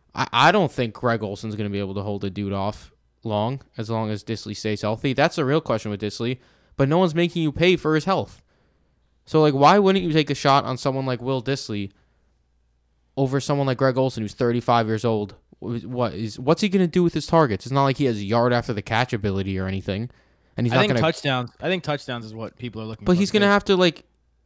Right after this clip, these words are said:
Speaker 1: find an opening. He's not, he's not gonna go up and catch it on top of someone anymore. Like, Greg Olsen used to be a very good tight end, but he's not that anymore.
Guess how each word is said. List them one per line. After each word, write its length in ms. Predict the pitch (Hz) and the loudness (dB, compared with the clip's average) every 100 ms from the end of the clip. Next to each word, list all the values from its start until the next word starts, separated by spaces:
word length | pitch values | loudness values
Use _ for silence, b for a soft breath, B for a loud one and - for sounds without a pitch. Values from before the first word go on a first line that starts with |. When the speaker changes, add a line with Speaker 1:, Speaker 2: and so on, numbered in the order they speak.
| _ _ - | _ _ -16
Speaker 1:
find 420 | 135 - 151 170 160 | -6 0 2 4 2
an 100 | 131 | 2
opening. 440 | 147 170 123 101 | 2 2 0 -2
He's 100 | 104 | -2
not, 140 | 143 127 | -2 0
he's 220 | 143 147 | 0 2
not 180 | 160 - | 2 2
gonna 160 | 127 | 0
go 180 | 110 131 | 4 6
up 120 | 135 | 4
and 80 | 123 | 2
catch 280 | 120 120 135 | -2 -4 -2
it 40 | |
on 120 | 117 | -2
top 220 | 110 123 131 | 0 0 0
of 80 | |
someone 340 | - 117 107 101 | -2 -4 -2 -2
anymore. 460 | 101 104 101 113 | -2 -2 0 0
Like, 160 | 135 143 | 2 2
Greg 200 | 202 226 | 4 4
Olsen 280 | 262 240 196 | 4 4 2
used 140 | 202 | 2
to 60 | 185 | 2
be 120 | 180 | 2
a 40 | |
very 220 | 156 170 165 | 4 4 4
good 160 | 160 | 2
tight 200 | 160 160 | 2 2
end, 160 | 160 117 | 2 2
but 100 | 117 | 0
he's 220 | 151 139 | 0 0
not 220 | 165 156 | 0 2
that 180 | 143 131 | 4 2
anymore. 440 | 113 117 104 92 | 2 -4 -4 -6